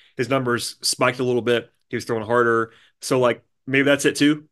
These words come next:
Uh, just the slow start aspect, the fact that they do have other options. Um, on a lot of teams,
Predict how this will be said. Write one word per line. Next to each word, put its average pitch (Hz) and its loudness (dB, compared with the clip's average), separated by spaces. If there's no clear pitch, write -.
Uh, 120 -6
just 127 -8
the 123 -12
slow 151 2
start 139 0
aspect, 131 -2
the 131 -6
fact 127 -6
that 120 -10
they 117 -4
do 131 -2
have 139 2
other 123 0
options. 127 -2
Um, 131 0
on 151 4
a 156 4
lot 180 4
of 220 0
teams, 139 0